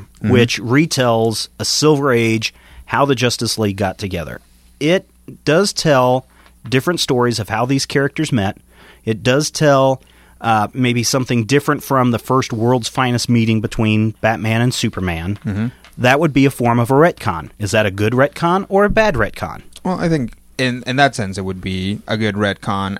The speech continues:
Speaker 1: 'cause it, it really is a retelling. But for example, here's,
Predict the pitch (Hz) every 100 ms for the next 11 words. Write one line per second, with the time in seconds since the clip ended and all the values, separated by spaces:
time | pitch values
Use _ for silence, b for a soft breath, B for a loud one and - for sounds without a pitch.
0 | 135 131 123 127 139 139 143 143 175 151
1 | 139 131 117 104 - 151 104 95 b b
2 | b - 120 - - 123 139 131 131 113
3 | 113 123 117 - -